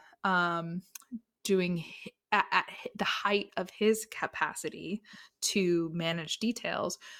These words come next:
So it's, like, this synastry between the two of, like, "Okay, what, what is it that we really want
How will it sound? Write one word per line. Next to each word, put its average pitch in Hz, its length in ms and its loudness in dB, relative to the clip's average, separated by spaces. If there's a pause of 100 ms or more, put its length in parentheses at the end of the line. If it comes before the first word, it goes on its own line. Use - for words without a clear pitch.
(200)
So 240 160 6
it's, 226 160 4
like, 220 280 4 (1000)
this 196 640 4 (960)
synastry 240 580 2
between 202 380 2
the 180 80 0
two 208 400 6
of, 185 160 2
like, 170 220 0 (840)
"Okay, 196 220 0
what, 196 320 2 (460)
what 202 160 6
is 208 120 4
it 208 60 2
that 185 160 4
we 196 160 4
really 180 320 2
want 165 600 -2